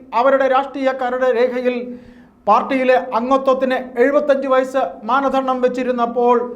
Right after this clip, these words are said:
അതിപ്പോൾ മുഖ്യമന്ത്രിക്ക് ഇളവ് നൽകി, അദ്ദേഹത്തിന്, പിണറായി വിജയന്, കേരളത്തിൻ്റെ മുഖ്യമന്ത്രി പിണറായി വിജയന് ഇളവ് നൽകി അദ്ദേഹത്തിന് പോളിറ്റ് ബ്യൂറോയിൽ സ്ഥിരം, അതായത്,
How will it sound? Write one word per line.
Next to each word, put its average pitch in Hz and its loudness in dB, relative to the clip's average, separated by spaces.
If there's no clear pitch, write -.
അതിപ്പോൾ 247 2
മുഖ്യമന്ത്രിക്ക് 262 2
ഇളവ് 294 6
നൽകി, 247 0
അദ്ദേഹത്തിന്, 254 0
പിണറായി 262 2
വിജയന്, 247 2
കേരളത്തിൻ്റെ 254 0
മുഖ്യമന്ത്രി 240 -2
പിണറായി 254 2
വിജയന് 240 -4
ഇളവ് 240 0
നൽകി 233 -4
അദ്ദേഹത്തിന് 233 -2
പോളിറ്റ് 240 4
ബ്യൂറോയിൽ 233 4
സ്ഥിരം, 226 4
അതായത്, 233 4